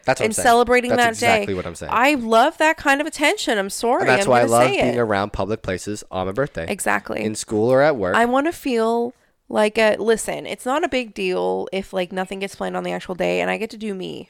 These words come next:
Speaker 2: on my own birthday.
Speaker 1: Right.
Speaker 2: But something needs to happen because your girl loves a little recognition.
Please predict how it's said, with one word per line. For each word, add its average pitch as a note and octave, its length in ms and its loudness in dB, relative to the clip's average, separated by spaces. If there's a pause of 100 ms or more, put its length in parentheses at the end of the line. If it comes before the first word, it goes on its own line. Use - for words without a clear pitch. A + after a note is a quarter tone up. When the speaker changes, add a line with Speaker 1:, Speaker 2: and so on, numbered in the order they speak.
Speaker 2:
on F3+ 220 -6
my F#3 180 -8
own F3+ 140 -10
birthday. E3+ 420 -8
Speaker 1:
Right. F#2+ 260 -4 (220)
Speaker 2:
But F#3+ 520 0 (320)
something G3 540 -2
needs G3+ 240 -4
to - 80 -10
happen - 540 -10
because F#3+ 360 -8
your F3+ 60 -12
girl E3+ 300 -4
loves E3 280 0
a G#3+ 60 -8
little F#3+ 240 -6
recognition. F3 720 -6